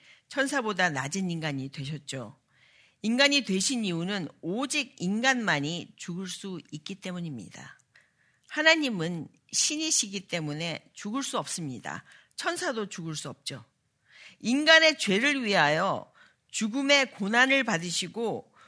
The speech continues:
구원을 주시고 믿는 자들을 거룩하게 하셨습니다. 예수님께서는 우리와 같은 인간이 되셔서 인간이 받는 모든 시험을 당하셨죠.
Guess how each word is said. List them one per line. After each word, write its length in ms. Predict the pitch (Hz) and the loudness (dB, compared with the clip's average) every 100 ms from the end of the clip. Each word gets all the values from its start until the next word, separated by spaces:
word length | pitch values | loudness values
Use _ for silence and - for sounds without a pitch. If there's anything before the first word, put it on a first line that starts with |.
| _ _ | _ _
구원을 480 | - 233 285 294 269 | -4 0 2 2 0
주시고 720 | 208 175 185 170 190 220 277 _ _ _ - | 0 -2 -2 -2 -4 -4 -6 _ _ _ -4
믿는 400 | 175 226 247 220 | 0 2 2 2
자들을 560 | 185 156 156 165 165 - | 0 0 -4 -6 -8 -12
거룩하게 640 | - 165 170 185 175 143 | -10 -8 -6 -6 -8 -8
하셨습니다. 840 | 160 208 226 214 151 101 - - - _ _ _ _ - _ _ | -10 -8 -8 -8 -8 -12 -14 -16 -20 _ _ _ _ -20 _ _
예수님께서는 1080 | 202 247 311 330 262 220 196 147 156 180 110 - - | -4 -2 -2 -4 0 0 0 0 -2 -2 -6 -10 -8
우리와 540 | 160 190 240 226 214 | -4 -2 2 2 2
같은 440 | - - - 226 175 | -2 -6 -4 -4 -2
인간이 460 | 165 170 175 170 | -2 0 -2 -4
되셔서 720 | 151 135 147 135 185 196 - _ - - _ | -6 -8 -8 -8 -6 -8 -10 _ -20 -20 _
인간이 600 | - 202 247 277 240 233 214 | 0 2 4 2 2 -4 -6
받는 560 | 175 156 160 185 165 - | -6 -4 -4 -4 -6 -8
모든 880 | 143 151 208 254 262 285 285 311 302 | -6 -4 -2 -2 -2 -4 -4 -6 -10
시험을 640 | - - 254 233 214 185 196 | -8 -4 -2 -2 -4 -6 -8
당하셨죠. 720 | - - 139 147 - - | -8 -6 -6 -8 -12 -14